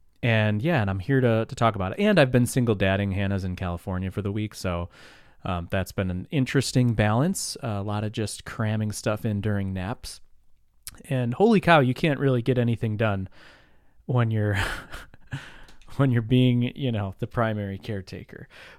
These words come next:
But you knew that. Anyway, um, I wanna talk about it because it's, a, like,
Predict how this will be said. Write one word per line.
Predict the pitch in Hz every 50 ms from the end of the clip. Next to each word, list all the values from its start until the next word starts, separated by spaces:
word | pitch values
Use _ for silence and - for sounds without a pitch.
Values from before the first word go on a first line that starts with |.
| -
But | - 151 156 165
you | 175 156
knew | 143 135 123 123
that. | 127 123 110 - - _ - - - - - _ _ _ _ _ _ _ _ _ -
Anyway, | 226 226 220 180 156 139 135 123 - - _ _ -
um, | - 165 165 151 147 143 - - - 147
I | 175
wanna | 208 208
talk | - - 214 226 151
about | 117 107 101
it | 104
because | - 139 - 135 135 131
it's, | 135 - - - -
a, | - 123 - - -
like, | 143 135 120 - -